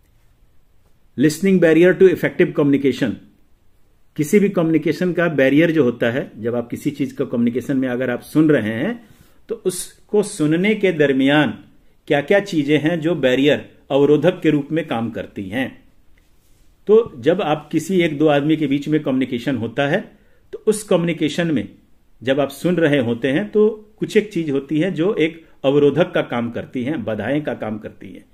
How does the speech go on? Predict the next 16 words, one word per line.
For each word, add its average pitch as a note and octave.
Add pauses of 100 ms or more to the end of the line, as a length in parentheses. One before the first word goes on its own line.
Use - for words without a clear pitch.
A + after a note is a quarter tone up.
(380)
जिसको D3
हमको D3
अवॉइड B2
करना G2+
चाहिए। F2+ (480)
तो D3+
वो F#3+
क्या-क्या F3+
चीजें D#3+
हैं D#3
जो D3+
ऑब्स्ट्रक्ट D3
करती A2+
हैं C#3
कम्युनिकेशन B2+
को, A3+